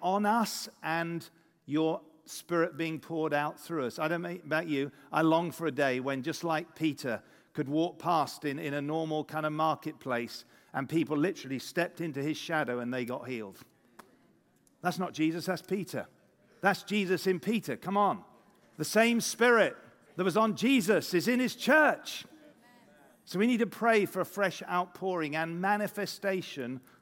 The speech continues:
of the Spirit like never before. That's, if you like, the revival part. That's us.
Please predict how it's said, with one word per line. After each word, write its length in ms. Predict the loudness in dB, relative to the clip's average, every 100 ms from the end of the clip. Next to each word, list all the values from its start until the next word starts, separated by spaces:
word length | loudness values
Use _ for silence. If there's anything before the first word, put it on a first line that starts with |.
| _
of 220 | 2 2 2
the 100 | -6
Spirit 500 | -6 -2 0 0 0
like 260 | 0 0
never 180 | -4 -4
before. 520 | -6 -8 -6 -6 -6 -10 _ _ _ _ _ _ _ _ _ _ _ _ _ _ _ _
That's, 220 | -2 0
if 120 | -6 -2
you 100 | 2
like, 200 | 2 0
the 80 |
revival 560 | 0 2 2 2 2 -2
part. 300 | -2 -4 0
That's 200 | -2 0
us. 420 | 0 -2 -6 -14